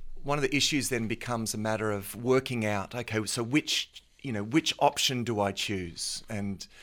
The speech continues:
um, and, and you go through this thing of, you know, combining, you know, you're looking for red flags, and we talk about open doors and closed doors and, and, um, uh, you know, the, and, and signs, you know, what, like, we,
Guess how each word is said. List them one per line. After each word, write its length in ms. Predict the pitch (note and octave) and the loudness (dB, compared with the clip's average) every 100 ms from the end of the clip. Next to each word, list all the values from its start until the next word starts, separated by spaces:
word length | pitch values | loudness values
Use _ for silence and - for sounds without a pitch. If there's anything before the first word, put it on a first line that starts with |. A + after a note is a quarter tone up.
| - - - - - | -20 -18 -20 -14 -6
um, 320 | A2 G#2 G#2+ - | -4 -2 -4 -4
and, 160 | A2+ A#2+ | -6 -2
and 180 | A2+ | 0
you 80 | A2 | 0
go 180 | A2+ A2+ | 2 2
through 220 | A2+ B2 | 2 -4
this 220 | A2+ - - | -2 -2 0
thing 240 | G#2+ G2+ | 0 -2
of, 280 | G2 - - | -4 -8 -14
you 140 | - A2+ | -8 -4
know, 160 | G2 F#2 - | -4 -6 -8
combining, 760 | - A2 G#2+ G#2+ G#2 G2 F#2 G2 - - - - | -4 -2 0 0 0 -2 -4 -10 -18 -20 -20 -8
you 120 | A#2 | -2
know, 60 | A2 | 0
you're 100 | A2 A#2 | 0 -2
looking 200 | B2 A#2 | -2 -4
for 160 | - | -4
red 200 | G#2+ A2 | -2 -2
flags, 380 | - A2 G#2 G2+ | -2 -2 -2 -2
and 80 | A2 | -6
we 60 | |
talk 240 | G2 A#2 G#2+ | -4 -6 -4
about 240 | G#2+ G2+ - | -2 -2 0
open 360 | A2 G#2+ A2 | -2 0 -2
doors 360 | G#2 G2+ G#2 G#2+ | 0 0 0 -2
and 120 | G2+ | -4
closed 440 | - G#2 G#2 G2 | -2 0 0 -2
doors 400 | - G2 G2 F#2+ | -4 -4 -4 -4
and, 200 | G2+ F#2+ - - - - - | -4 -6 -10 -16 -18 -20 -8
and, 460 | G#2+ G2+ G2 - - | -2 0 -2 -4 -8
um, 340 | G#2+ G2 F#2 G2 - - - - _ - | -6 -4 -4 -8 -14 -20 -20 -20 _ -8
uh, 480 | A#2+ G#2+ A2 A2+ - | -6 -4 -6 -8 -8
you 140 | C3+ B2 | -4 -2
know, 100 | G#2 | -2
the, 220 | G2+ A#2+ - | -2 -2 0
and, 160 | B2 A#2 | -2 0
and 160 | B2 | 2
signs, 760 | A2+ - A#2+ A#2 A#2+ A#2+ A#2 - | 6 6 6 4 4 2 0 -2
you 100 | A#2+ | -2
know, 180 | A#2 A2 | 0 0
what, 240 | G#2+ A#2 F#2+ | 0 -2 -4
like, 280 | A2+ G#2 | -6 -6
we, 100 | B2 | -6